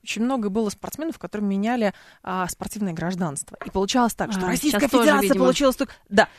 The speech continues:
Speaker 1: Российская
Speaker 2: <laughs>
Speaker 1: Федерация получила там, значит, а там американец, который всю жизнь в Америке тренировался, но вот так случилось, что он решил за Россию.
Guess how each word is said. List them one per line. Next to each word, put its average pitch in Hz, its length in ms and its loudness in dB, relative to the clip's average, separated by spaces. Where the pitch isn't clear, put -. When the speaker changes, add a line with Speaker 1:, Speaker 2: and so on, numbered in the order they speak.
Speaker 1:
Российская 240 380 4
Speaker 2:
<laughs> - 0 -
Speaker 1:
Федерация 269 460 4
получила 247 520 2
там, 196 240 0
значит, 202 300 -2
а 156 240 0
там 247 240 2
американец, 233 560 4
который 214 240 0
всю 214 200 -4
жизнь 214 140 0
в 202 60 0
Америке 190 340 0
тренировался, 190 600 4
но 220 120 4
вот 202 100 2
так - 160 4
случилось, 269 440 6
что 330 140 2
он 294 100 4
решил 262 240 2
за 247 120 4
Россию. 247 220 4